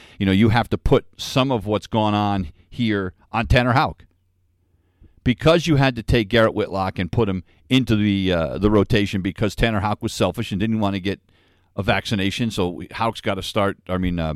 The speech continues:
Whitlock's gotta start. The, the, you know what? There's a piece of it, you know, that has to rest on Tanner Houck, too. But we have got to get away from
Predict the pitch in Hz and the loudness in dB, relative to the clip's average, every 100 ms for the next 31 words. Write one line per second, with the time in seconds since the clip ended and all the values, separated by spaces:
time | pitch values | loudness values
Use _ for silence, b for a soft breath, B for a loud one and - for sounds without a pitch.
0 | 80 - 120 107 107 - 101 95 - 98 | -8 -2 -2 -2 -6 -4 -4 -4 0 0
1 | 98 _ _ _ _ _ _ _ - 180 | 0 _ _ _ _ _ _ _ -10 -10
2 | 156 165 214 220 214 254 - _ _ _ | -10 -8 -2 0 0 -2 -6 _ _ _
3 | _ _ _ _ _ _ _ _ - - | _ _ _ _ _ _ _ _ -20 -20
4 | 135 151 208 175 240 220 208 208 _ _ | -4 0 2 4 2 2 2 0 _ _
5 | _ - 160 143 139 147 147 185 - 160 | _ -2 2 2 2 2 2 0 0 0
6 | 156 156 151 143 156 135 120 143 - 156 | 0 2 0 2 2 2 0 -2 0 0
7 | 113 - _ _ _ _ _ _ _ _ | 0 -4 _ _ _ _ _ _ _ _
8 | _ _ b b b b b 143 143 - | _ _ b b b b b 0 0 -2
9 | 151 - 117 214 240 208 147 165 156 - | -20 -8 -2 2 2 0 0 -2 -2 -2
10 | 151 110 147 135 120 123 - 120 98 92 | -4 0 2 4 4 2 0 2 2 0